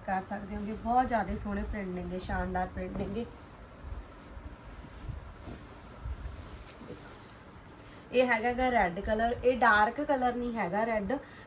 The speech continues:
ਭੜਕੀਲਾ ਨਹੀਂ ਹੈਗਾ, ਸੋਬਰ ਜਿਹਾ ਕਲਰ ਹੈਗਾ।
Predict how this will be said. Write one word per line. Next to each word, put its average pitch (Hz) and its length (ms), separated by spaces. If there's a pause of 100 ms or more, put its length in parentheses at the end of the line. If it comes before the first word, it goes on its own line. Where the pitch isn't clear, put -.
(120)
ਭੜਕੀਲਾ 262 440
ਨਹੀਂ 240 180
ਹੈਗਾ, 214 280
ਸੋਬਰ 226 400
ਜਿਹਾ 254 140
ਕਲਰ 220 340
ਹੈਗਾ। 190 320